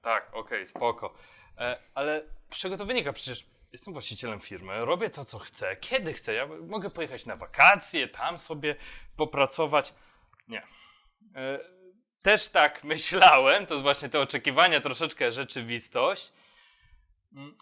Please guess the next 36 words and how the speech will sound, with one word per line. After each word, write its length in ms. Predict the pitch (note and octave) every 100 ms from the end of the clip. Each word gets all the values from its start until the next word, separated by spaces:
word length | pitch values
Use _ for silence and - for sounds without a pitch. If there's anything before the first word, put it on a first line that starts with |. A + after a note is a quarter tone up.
| _
zależy 380 | B2+ D#3 D#3 D3+
to 100 | D3
dużo 380 | C3 C3 C3 A#2+
od 100 | A#2
was, 320 | G2 F2+ -
od 260 | C#3 C3+ B2
w-, 400 | A#2+ B2+ C3+ C3
waszego 480 | C3 C3 - B2+ C#3
otoczenia, 720 | - C3+ D3+ D3 C#3 C#3 C3+
też 280 | - C3+ C#3+
jaki 200 | C3+ -
startup 400 | - E3+ D3 G#2+
robimy, 360 | A2+ G#2 G2
bo 140 | F2+ A2+
my 100 | C3
to 120 | D#3+
robimy 300 | C3+ C3+ C3+
bootstrapping. 600 | C3 - A#2+ - - - _
E, 260 | C#3 C#3 D3
nie 140 | E3+
będę 180 | F3+ D#3
w 60 | -
to 280 | C#3 C#3 C#3
wchodził, 560 | - - E3+ E3 D#3+
ale 160 | C#3+ C#3+
to 120 | D3
też 240 | E3 D#3+ D3+
jest 140 | C3
mega 240 | D3 C#3+
istotne 480 | C3 - D3+ C#3 C3
a 80 | C3
propos 300 | - C3+ C#3
tego, 200 | C3+ C3+
co 220 | - D3
mówię, 280 | E3+ D#3+ D3+ C3+
ale 200 | C3+